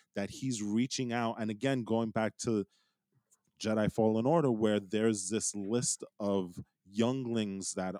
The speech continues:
are force sensitive, you know, that the Empire was trying to get, and, and, you know, we were trying to keep, they were trying to keep it from them. It makes sense for him to try to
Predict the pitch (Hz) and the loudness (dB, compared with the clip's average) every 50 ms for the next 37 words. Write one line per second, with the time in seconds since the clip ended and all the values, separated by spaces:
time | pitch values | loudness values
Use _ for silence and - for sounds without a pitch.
0 | - _ _ 98 95 92 92 92 - - - - - 117 120 120 113 - - - | -12 _ _ -6 -4 -2 0 -2 -2 -2 -6 -4 2 4 4 6 4 2 0 0
1 | - 123 127 120 - - 110 104 95 92 90 85 - - _ - - _ _ _ | 0 0 0 0 -2 -2 0 2 2 0 0 -2 -6 -12 _ -20 -20 _ _ _
2 | - 104 98 95 90 87 87 82 - 92 92 92 92 - _ _ _ _ _ - | -10 -6 -4 -4 -4 -4 -4 -6 -6 -6 -6 -6 -6 -10 _ _ _ _ _ -12
3 | 90 101 120 117 - 113 107 107 104 98 95 - - 113 104 101 95 87 107 104 | -8 -6 -6 -6 -4 -4 -2 0 0 0 0 -2 -4 -4 -4 -4 -4 -4 -4 -4
4 | 101 101 92 92 90 95 - 90 92 92 92 87 85 - - 101 98 90 87 85 | -2 -2 -4 -6 -8 -10 -10 -10 -10 -10 -10 -12 -14 -14 -10 -8 -6 -4 -4 -6
5 | 82 87 - - 90 82 101 107 110 110 - - - 110 101 95 - - - - | -6 -8 -12 -16 -8 -4 0 0 2 0 0 -2 -4 -4 -4 -6 -8 -8 -6 -6
6 | 131 - - 98 104 104 95 - - 110 104 95 - - - 127 - - - - | -6 -4 -2 -2 0 0 -2 -4 -4 -6 -6 -6 -6 -8 -8 -8 -8 -8 -10 -6
7 | - 107 95 98 92 90 87 - - - - _ - 110 120 131 135 131 - - | -6 -4 -4 -4 -6 -6 -8 -10 -16 -20 -14 _ -4 -2 0 0 0 0 0 0
8 | - 156 156 147 - - 123 120 131 127 - - 110 - - - - 120 127 120 | 2 2 0 0 0 -2 0 0 0 0 -2 -2 -4 -4 -4 -4 -2 0 0 2
9 | 110 | 2